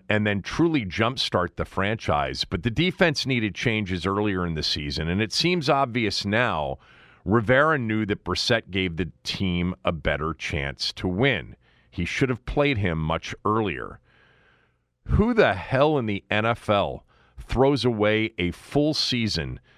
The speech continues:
to develop a fifth-round quarterback? The answer is nobody does. You said the same thing before the season started, so you know how ridiculous this whole thing was.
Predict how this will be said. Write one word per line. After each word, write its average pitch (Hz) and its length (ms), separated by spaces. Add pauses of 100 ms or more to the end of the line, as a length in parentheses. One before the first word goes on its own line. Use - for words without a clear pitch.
(120)
to - 140
develop 101 580
a 76 60
fifth-round 95 720
quarterback? 76 760 (460)
The 110 240
answer 143 340
is 101 240
nobody 98 520
does. 60 500 (300)
You 143 160
said 185 260
the 127 80
same 131 320
thing 135 220
before 104 280
the 82 100
season 85 380
started, 101 460
so - 160
you 98 160
know 131 180
how 107 200
ridiculous 85 760
this - 240
whole 90 200
thing 78 320
was. - 480